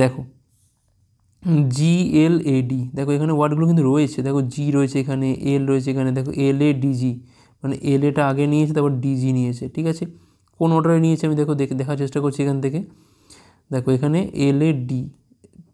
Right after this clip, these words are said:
পাঁচটা, চারটে থেকে হয়েছে এখানে পাঁচটা, তাহলে এখানেও চারটে থেকে পাঁচটা হবে, ঠিক আছে? দেখো সি, এস সি এ আর, এই ওয়ার্ডটা কিন্তু এখানে আছে, দেখো সি এটা আগে আছে, দেখো আর আছে, এস আছে, সি এ আগে, তারপর আর আর এস, মানে মাঝের দুটো আগে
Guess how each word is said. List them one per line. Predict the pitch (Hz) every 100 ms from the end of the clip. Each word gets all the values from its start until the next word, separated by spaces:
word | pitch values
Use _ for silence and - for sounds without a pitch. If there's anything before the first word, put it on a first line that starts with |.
| -
পাঁচটা, | 156 165 - 147 131 127
চারটে | 143 - 160
থেকে | 160
হয়েছে | 160 160
এখানে | 160 151
পাঁচটা, | 139 - - 160
তাহলে | 156 147
এখানেও | 147 156
চারটে | 151 156
থেকে | 156 151
পাঁচটা | 139 - 160 147
হবে, | 143 160 - _ _ _ _
ঠিক | 165 175
আছে? | 170 196 - - _ -
দেখো | 127 127 -
সি, | - - 160
এস | 175 170
সি | 196 185 151
এ | 135
আর, | 131 - 156
এই | 180
ওয়ার্ডটা | 180 175
কিন্তু | 185 175
এখানে | 175 147 143
আছে, | - 143
দেখো | 135 143 -
সি | 165 165 170
এটা | 170 147
আগে | 156 170
আছে, | 170 156
দেখো | 160 - 135
আর | 139 147
আছে, | 165 135
এস | 123
আছে, | 123 - - _ -
সি | 156 147 147
এ | 160 135
আগে, | 127 156 165
তারপর | 135 147 - 131 135
আর | 170 139
আর | 135 135
এস, | 123 - - _ _ _ -
মানে | 135 131
মাঝের | 131 131 160 160 151
দুটো | 147 165 170 123
আগে | 127 139